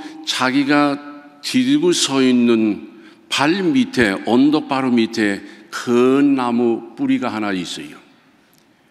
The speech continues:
이 젊은 청년은 "이 나무 뿌리에 매달려 있으면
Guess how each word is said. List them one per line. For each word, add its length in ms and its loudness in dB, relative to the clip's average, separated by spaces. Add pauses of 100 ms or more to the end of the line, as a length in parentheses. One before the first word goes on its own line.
(1000)
이 240 0
젊은 340 0
청년은 800 0 (640)
"이 240 2
나무 420 0
뿌리에 640 0 (220)
매달려 600 0
있으면 840 -2